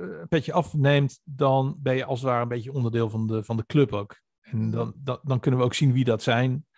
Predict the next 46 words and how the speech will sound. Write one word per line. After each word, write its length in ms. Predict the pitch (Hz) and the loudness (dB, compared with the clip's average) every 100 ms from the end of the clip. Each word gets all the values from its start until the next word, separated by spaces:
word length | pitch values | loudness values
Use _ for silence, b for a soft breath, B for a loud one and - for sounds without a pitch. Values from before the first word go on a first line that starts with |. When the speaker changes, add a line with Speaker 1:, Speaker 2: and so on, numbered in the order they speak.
| b b | b b
Speaker 2:
Ja. 180 | - 165 | -6 -2
Speaker 1:
En 220 | 120 127 | -2 -4
die 100 | 131 | -6
kunnen 200 | 120 135 | 0 2
we 60 | 120 | 2
dan 160 | 117 120 | 2 2
ook 220 | 127 - | 0 0
op 80 | 151 | -10
een 80 | - | -6
gegeven 180 | 123 123 | 0 2
moment 160 | 120 113 | 2 0
gewoon 460 | 113 117 120 131 | -2 -2 -2 -8
wat 160 | 110 123 | -4 -4
apart 280 | 127 - 123 | -2 -2 0
gaan 200 | - 110 | 0 0
behandelen. 520 | 107 117 110 107 139 _ | 2 2 0 -4 -8 _
De 120 | - | -4
eerste 320 | 135 135 - | -2 -2 -2
driehonderd, 520 | 123 127 123 139 139 | 0 4 6 6 4
Speaker 2:
Ja. 140 | 175 147 | 2 0
Speaker 1:
driehonderd, 440 | 131 131 143 135 131 | 2 4 4 2 0
de 80 | |
bende 240 | 120 139 131 | -2 0 0
van 140 | 113 | -2
Gideon. 560 | - 156 143 151 156 - b b b b b | 0 2 4 4 2 -2 b b b b b
Speaker 2:
<laughs> 220 | 180 160 | -20 -14
Speaker 1:
Eh, 600 | 185 180 123 123 123 120 117 | -8 0 2 2 2 2 0
daar 220 | 120 120 | 0 0
heb 160 | 127 131 | 0 -2
ik, 280 | - - - 147 | -8 -12 -14 -12
Speaker 2:
Ja. 280 | 139 160 147 _ | -6 -6 -8 _
Speaker 1:
heb 220 | - 131 139 | -6 -2 0
ik 120 | 135 | 0
echt 160 | 135 | -2
zoiets 260 | - 123 110 | 2 2 2
van, 100 | 117 | -2
daar 80 | 110 | 0
gaan 180 | 113 107 | 0 0
we 60 | |
iets 140 | 104 - | 0 -2
voor 120 | 113 | -4
doen 180 | 107 107 | -4 -4
voor 100 | 107 | -4
de 60 | |
eerste 240 | 117 107 139 | -4 -4 -4
driehonderd. 580 | 120 107 110 110 139 | -2 -2 -2 -2 -6